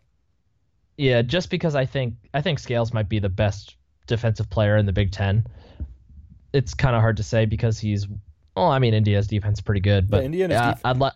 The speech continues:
Speaker 2: Indiana's defense
Speaker 1: I'd
Speaker 2: was quietly really good last year, so.
Speaker 1: Yeah.
Speaker 2: And
Speaker 1: I,
Speaker 2: he,
Speaker 1: I'd,
Speaker 2: again,
Speaker 1: I'd
Speaker 2: he's
Speaker 1: like
Speaker 2: awesome.
Speaker 1: to see s-, I'd like to see Scales, like, on Ohio State's defense or on Michigan's defense, like, surrounded by other really good players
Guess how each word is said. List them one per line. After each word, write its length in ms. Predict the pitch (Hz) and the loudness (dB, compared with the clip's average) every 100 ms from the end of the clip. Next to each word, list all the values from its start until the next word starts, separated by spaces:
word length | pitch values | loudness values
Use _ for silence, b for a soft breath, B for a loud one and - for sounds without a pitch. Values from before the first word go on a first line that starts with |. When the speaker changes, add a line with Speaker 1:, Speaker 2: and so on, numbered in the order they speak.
| _ | _
Speaker 2:
Indiana's 360 | - 208 339 247 | -8 -6 -4 -4
defense 340 | 196 196 151 | -4 -4 -4
Speaker 1:
I'd 60 | - | -2
Speaker 2:
was 280 | 135 131 - | -2 -2 -6
quietly 460 | - 127 160 147 | -6 -2 -2 -2
really 280 | 135 131 143 | -4 -4 -6
good 140 | 120 117 | -6 -6
last 280 | 92 87 | -8 -10
year, 200 | 95 85 - | -14 -16 -18
so. 380 | - 95 92 - _ _ | -16 -14 -14 -16 _ _
Speaker 1:
Yeah. 500 | 131 127 113 90 76 - | -2 0 0 -2 -6 -8
Speaker 2:
And 140 | 123 | -8
Speaker 1:
I, 80 | 127 | -2
Speaker 2:
he, 60 | 170 | -2
Speaker 1:
I'd, 240 | 151 175 | 0 0
Speaker 2:
again, 160 | 131 127 | 0 -2
Speaker 1:
I'd 120 | 170 | -2
Speaker 2:
he's 40 | 220 | -2
Speaker 1:
like 100 | 226 | -4
Speaker 2:
awesome. 140 | 202 | -6
Speaker 1:
to 60 | - | -8
see 140 | 165 | -10
s-, 540 | 156 - - - - _ - _ _ _ _ - | -10 -12 -20 -20 -20 _ -20 _ _ _ _ -2
I'd 120 | 185 | 0
like 160 | 233 | -2
to 80 | 240 | -4
see 180 | 202 190 | -6 -6
Scales, 420 | - 151 147 143 | -2 2 2 2
like, 180 | 131 123 | -2 -6
on 640 | - 135 131 135 135 131 127 | -4 0 2 2 2 2 0
Ohio 400 | 73 135 139 127 | 0 0 2 0
State's 320 | - 120 117 | -2 -6 -6
defense 500 | - 90 98 107 - | -6 -6 -6 -6 -4
or 120 | 117 | 0
on 180 | 107 117 | 2 2
Michigan's 400 | 123 120 127 117 | 2 2 0 0
defense, 320 | 110 95 101 | -2 -2 -2
like, 100 | 117 | -2
surrounded 520 | - 135 117 123 147 | 0 0 2 2 0
by 100 | 131 | 0
other 240 | 117 127 110 | 0 0 0
really 400 | 101 107 113 113 | 0 0 0 2
good 240 | 113 117 | 0 0
players 400 | - 110 113 123 | 2 2 4 2